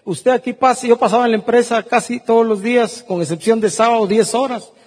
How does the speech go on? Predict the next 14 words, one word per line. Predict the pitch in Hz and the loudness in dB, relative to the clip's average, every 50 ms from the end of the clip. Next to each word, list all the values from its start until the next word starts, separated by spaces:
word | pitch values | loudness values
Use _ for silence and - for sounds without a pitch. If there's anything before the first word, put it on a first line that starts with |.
| _ - | _ -4
de | 170 165 | -2 0
nueve | 185 208 240 247 240 233 | 2 4 4 4 4 4
a | 226 220 | 4 4
diez | 226 233 226 - - | 4 2 2 2 0
horas, | 233 254 254 240 185 - - _ _ _ _ _ _ | -2 -2 -4 -6 -12 -16 -20 _ _ _ _ _ _
las | - 175 143 180 | -4 -2 2 2
ocho | 233 233 - 233 | 2 2 2 0
normales | 208 190 175 175 196 226 254 254 247 208 185 | -2 0 -2 0 2 2 2 2 0 0 0
y | 196 | -2
lo | 180 175 165 | -2 0 0
demás | 165 160 180 214 214 | 2 2 2 0 -2
por | - - 214 | -2 -2 -2
la | 190 175 | 0 0
responsabilidad. | 151 151 139 - 170 160 139 151 156 151 151 151 151 160 180 214 233 | -2 -4 -6 -6 -6 -6 -4 -4 -2 -2 -2 -4 -4 -4 -4 -6 -8